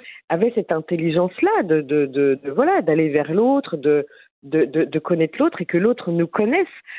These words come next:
apprenne à connaître notre culture, euh, notre religion, même si mon père a toujours voulu que la religion reste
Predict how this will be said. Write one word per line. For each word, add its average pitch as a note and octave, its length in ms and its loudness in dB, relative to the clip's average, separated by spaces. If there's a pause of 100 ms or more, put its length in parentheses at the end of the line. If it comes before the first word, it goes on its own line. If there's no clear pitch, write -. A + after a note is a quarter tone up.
(120)
apprenne D#3+ 360 -2
à C#3+ 60 0
connaître D3+ 480 -4
notre C3+ 320 -4
culture, A3+ 760 2 (380)
euh, C#3+ 200 -2
notre D#3 420 0
religion, F#3+ 500 2
même D#3 220 0
si - 160 -6
mon E3+ 160 2
père G3+ 240 0
a E3 80 -2
toujours E3 500 -4
voulu D#3 320 -2
que - 80 -12
la D#3 100 0
religion D#3 460 2
reste G3 420 -2